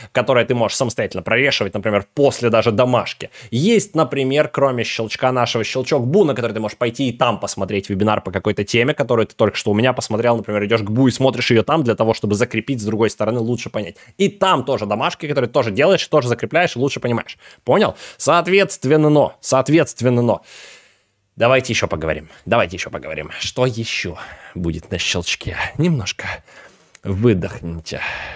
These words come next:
выдохните. Смотрите. Есть несколько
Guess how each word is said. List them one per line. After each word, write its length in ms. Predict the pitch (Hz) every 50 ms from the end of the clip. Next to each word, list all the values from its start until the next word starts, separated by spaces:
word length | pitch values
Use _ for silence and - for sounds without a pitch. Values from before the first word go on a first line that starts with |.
| - -
выдохните. 840 | 92 85 82 92 82 73 - - - _ - 80 76 - - 82 - - - - - - - _ _ _ - - _ _ _ _ _ _ _ _
Смотрите. 640 | - - 98 98 101 - - - 82 - - - 67 - - - - - - - - - - _ _ _ _ -
Есть 320 | 175 196 202 170 - 165
несколько 560 | 151 143 - - 147 127 - - 139 120 -